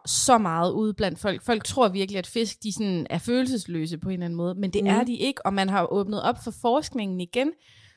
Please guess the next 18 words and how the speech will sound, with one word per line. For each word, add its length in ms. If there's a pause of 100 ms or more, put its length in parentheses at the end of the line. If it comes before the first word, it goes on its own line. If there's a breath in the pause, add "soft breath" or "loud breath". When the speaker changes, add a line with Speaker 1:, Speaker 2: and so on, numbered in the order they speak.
(120)
Speaker 1:
og 60
man 160
har 60
fundet 240
ud 140
af, 100
at 180
den 160
måde, 160
man 180
fanger 380
fisk 380
på, 280
det 60
er 60 (100)
fuldstændig 320
inhumant, 520
fordi 340